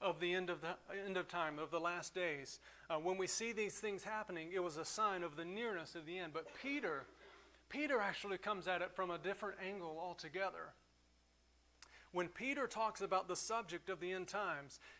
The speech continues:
it wasn't about looking for the signals that indicate we're approaching the end of times. Uh, for Peter, it was,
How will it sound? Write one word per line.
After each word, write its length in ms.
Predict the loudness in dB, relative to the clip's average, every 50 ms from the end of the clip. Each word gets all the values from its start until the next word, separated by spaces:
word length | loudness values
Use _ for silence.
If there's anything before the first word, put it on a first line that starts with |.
| -10 -4 0
it 160 | 0 0 0
wasn't 400 | 2 2 2 2 0 -2 -2 0
about 320 | 2 2 2 2 2 0
looking 300 | -2 -2 -2 -2 -6 -6
for 160 | -4 -4 -4
the 120 | -2 -2 -2
signals 600 | -2 0 2 2 2 2 2 0 -2 -2 -2 -2
that 120 | -2 -2 0
indicate 540 | -2 -2 0 0 -2 -2 0 0 0 0 -2 -2 0
we're 160 | 0 2 2
approaching 560 | 0 -2 -2 -4 -4 -4 -4 -4 -6 -4 -2
the 100 | 0 0
end 160 | 0 0 -2
of 80 | -4 -4
times. 460 | -2 0 0 0 -2 -4 -6 -10 -12 -14 -16 -18 -18 -18 -8 -2
Uh, 120 | 0 0 0
for 260 | 2 4 4 4 4
Peter, 500 | 4 2 0 2 2 4 4 4 4 4
it 220 | 4 2 0 2
was, 440 | 4 6 6 6 6 2 -2 -6 -8